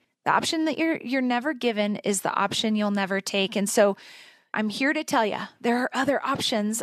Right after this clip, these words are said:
other than just long-term care insurance. And, and maybe you're, you're the person who has had the long-term care insurance for a long time, but the benefits have dropped and all these things. You still need to have the coverage. And so when we look at some of the long-term care insurance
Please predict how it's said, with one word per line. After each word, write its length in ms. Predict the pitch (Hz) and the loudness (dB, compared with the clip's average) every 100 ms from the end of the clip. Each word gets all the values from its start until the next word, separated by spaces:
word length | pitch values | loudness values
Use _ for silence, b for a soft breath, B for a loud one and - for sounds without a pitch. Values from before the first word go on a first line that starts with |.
| - | -2
other 240 | 254 262 | 0 0
than 220 | 233 214 | 0 -4
just 420 | 202 247 214 - - | 0 2 2 -2 -6
long-term 480 | 220 214 220 - 214 | 2 4 4 0 -2
care 220 | 214 208 | 0 0
insurance. 480 | 190 202 285 175 - | 2 2 2 0 0
And, 140 | 214 208 B B - | -2 -2 B B -6
and 180 | 247 262 | -2 0
maybe 240 | 302 330 | 0 0
you're, 320 | 311 285 285 226 | 2 2 0 -2
you're 260 | 226 254 | 0 0
the 80 | 269 | 0
person 480 | 262 240 220 302 285 | -2 -2 0 0 0
who 140 | 262 | 2
has 160 | 226 208 | 0 0
had 240 | 240 226 | 0 0
the 80 | 220 | 0
long-term 400 | 233 233 233 233 | 0 0 -2 -2
care 180 | 240 226 | 0 0
insurance 320 | 240 262 262 | 0 -2 -2
for 140 | - 208 | 0 0
a 60 | |
long 220 | 202 202 | 0 -2
time, 400 | 214 277 277 285 | -2 -2 0 0
but 240 | 208 190 - | 0 -2 -4
the 80 | - | -2
benefits 460 | 262 277 269 247 | 0 0 -2 -2
have 100 | 233 | -4
dropped 360 | 240 226 214 208 | 0 0 0 -2
and 100 | 196 | 0
all 140 | 220 | 2
these 220 | 233 226 | 0 -2
things. 420 | - 285 233 214 B B B B B _ - | -2 0 2 0 B B B B B _ -2
You 100 | 240 | -2
still 260 | - 294 | 2 2
need 200 | 302 294 | 2 0
to 40 | 262 | 0
have 240 | 240 220 | 0 0
the 80 | 226 | -2
coverage. 580 | - 202 185 131 208 - | -2 0 0 -2 -2 -2
And 180 | 220 226 | 0 -2
so 320 | - 240 233 | 0 0 2
when 280 | 233 240 226 | 0 -4 -2
we 200 | 269 370 | -2 0
look 320 | 330 254 - | 0 -2 0
at 160 | 269 - | -2 -2
some 240 | - 226 | -2 0
of 140 | 220 202 | -2 -2
the 120 | 214 | -2
long-term 600 | 208 220 233 - 226 214 | 0 0 -2 -2 0 0
care 320 | - 220 208 | -2 2 2
insurance 680 | - 202 - 240 214 196 | 0 -2 0 2 2 0